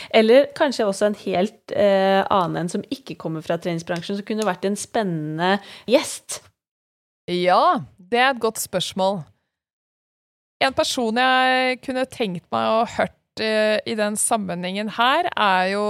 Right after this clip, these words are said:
Speaker 2: faktisk, eh, også en av dine oppdragsgivere,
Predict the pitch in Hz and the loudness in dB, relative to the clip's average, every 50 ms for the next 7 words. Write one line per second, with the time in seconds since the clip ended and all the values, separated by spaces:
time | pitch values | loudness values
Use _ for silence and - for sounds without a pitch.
0 | 208 214 214 - 196 - _ - 208 214 - - - _ - 214 214 214 - - | -2 -2 -2 -4 -6 -6 _ -2 -2 -2 -2 -4 -6 _ -4 -2 -2 0 0 0
1 | 185 - - - 208 214 202 185 175 175 180 185 185 190 190 190 208 196 175 160 | 0 0 0 0 2 2 4 2 2 2 2 2 2 2 0 -2 -4 -4 -4 -4
2 | 160 160 156 160 160 160 160 170 - - - 170 170 165 - 180 180 170 180 214 | -2 -2 -2 0 0 0 0 -2 -2 -2 -2 -2 -2 -2 -4 -6 -6 -2 2 2
3 | 226 | 4